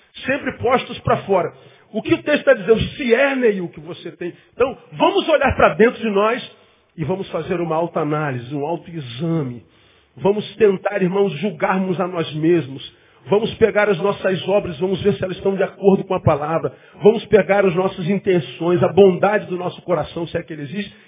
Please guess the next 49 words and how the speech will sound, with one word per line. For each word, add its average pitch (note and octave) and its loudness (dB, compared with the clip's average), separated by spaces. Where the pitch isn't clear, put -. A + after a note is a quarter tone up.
e F3 -8
vamos G#3 2
ver G#3 2
se - -6
ela G3+ -2
tem G3+ -2
alguma G3 -4
coisa F#3+ -2
a - -4
ver F#3+ -4
com F3 -6
Jesus. D3+ -4
A A3 6
misericórdia G#3+ 0
com G3 -2
a E3+ -4
qual G3+ -4
a - -10
gente F#3+ -12
trata - -4
os E3+ -4
outros. - -8
Vamos B3 4
ver G#3 4
se B3 -6
a - -2
palavra A#3+ 4
que A3 -4
a - 2
gente G3 -6
tem G#3+ -2
ouvido, E3+ -2
se - -2
as - 0
canções A#3 -6
que - -6
a G#3 0
gente G#3+ -8
tem G#3 -6
cantado, F#3 -4
se - -8
a A#3 0
igreja A3 -4
que G3+ -10
a G3 -8
gente G3 -8
tem F#3+ -2
frequentado, F#3 0
de F#3+ -6